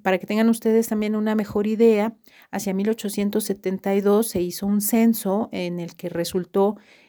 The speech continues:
eh, un aproximado de cuarenta y cuatro mil musulmanes y cien mil cristianos. Entonces, la población cristiana o greco-chipriota consideraba, eh, como su líder al arzobispo local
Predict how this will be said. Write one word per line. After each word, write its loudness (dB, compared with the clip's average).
eh, -4
un 0
aproximado 0
de 0
cuarenta -2
y -2
cuatro -6
mil -2
musulmanes 0
y -2
cien 0
mil 0
cristianos. -2
Entonces, 0
la 0
población 0
cristiana 2
o 0
greco-chipriota -2
consideraba, 0
eh, -2
como -6
su -2
líder 2
al -6
arzobispo -4
local 0